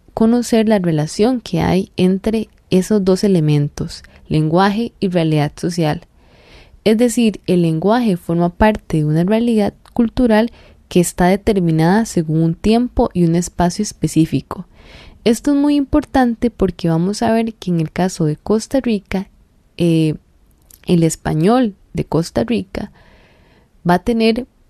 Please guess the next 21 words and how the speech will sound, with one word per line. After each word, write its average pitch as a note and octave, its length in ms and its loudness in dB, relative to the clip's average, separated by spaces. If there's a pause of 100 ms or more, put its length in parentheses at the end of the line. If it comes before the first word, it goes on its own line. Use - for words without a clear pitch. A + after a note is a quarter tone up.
(140)
palabras F3+ 640 0
que F3 140 -2
son F3 240 2
muy G#3 100 4
propias G3+ 500 0
de G3 120 4
nuestra E3 320 2
realidad D3+ 500 2 (220)
inmediata E3 760 2
y F3 100 2
local. B3+ 500 0 (440)
Es F3+ 100 4
decir, G#3 400 0
si - 240 -4
una, F#3 300 2 (160)
un F3 120 4
extranjero A3 560 0
viene A3+ 260 2
a A3 40 0
Costa A3+ 380 0
Rica A3 500 0